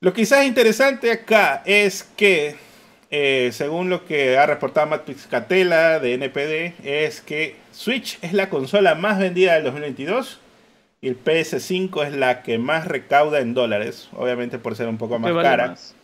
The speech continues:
Speaker 1: Así
Speaker 2: Claro.
Speaker 1: es. Entonces, eso es lo que ha destacado. No ha dicho mucho más el amigo Matt Piscatella. Eh, básicamente mandó los tops y no ha posteado más desde hace algún buen rato.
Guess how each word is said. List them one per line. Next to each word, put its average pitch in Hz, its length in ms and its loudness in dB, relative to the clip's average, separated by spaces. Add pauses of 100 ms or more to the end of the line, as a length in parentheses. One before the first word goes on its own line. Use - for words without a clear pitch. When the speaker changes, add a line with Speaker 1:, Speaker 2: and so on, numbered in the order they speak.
(360)
Speaker 1:
Así 117 140 -6
Speaker 2:
Claro. 110 180 -10
Speaker 1:
es. - 140 -20 (540)
Entonces, 170 920 0
eso 220 340 0
es 190 120 -2
lo 190 160 0
que 190 80 0
ha 180 60 4
destacado. 190 720 2
No 156 220 -6
ha 165 160 0
dicho 160 320 -6
mucho 156 340 -6
más 151 460 -2
el 123 180 -6
amigo 139 360 -4
Matt 139 200 -4
Piscatella. 143 680 -6 (460)
Eh, 113 400 -4
básicamente 139 600 -2
mandó 123 360 -2
los 135 240 -6
tops - 400 -2 (420)
y 131 300 -6 (580)
no 135 200 -4
ha 147 140 2
posteado 135 440 0
más 131 240 -4
desde 117 240 -6
hace 110 180 -8
algún 117 400 -4
buen 120 380 -6
rato. 123 320 -4